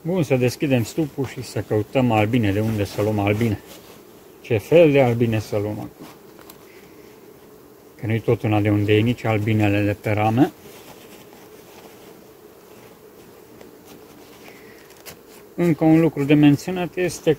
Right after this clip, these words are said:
că nu vom face nimic rău albinei, testând. Am vrut să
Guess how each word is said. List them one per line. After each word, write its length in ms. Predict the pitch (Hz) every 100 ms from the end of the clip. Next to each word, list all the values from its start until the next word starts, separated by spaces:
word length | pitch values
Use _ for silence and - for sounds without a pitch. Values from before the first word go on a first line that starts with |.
| -
că 260 | 143 143 143 - - - - - - - - -
nu 180 | 175 160
vom 320 | 143 127 120
face 400 | 110 139 131 -
nimic 420 | 120 123 131 120
rău 260 | - 110 98
albinei, 480 | 104 98 107 113 160 - - - - - - - - - - - - - -
testând. 640 | - 110 - 139 147 185 - - - - - - - - - - - - - - - - - - - - - - - - - - - - - - - - - - - - - - - - - - - - -
Am 240 | 226 233
vrut 160 | 214 170
să 380 | 165 151 143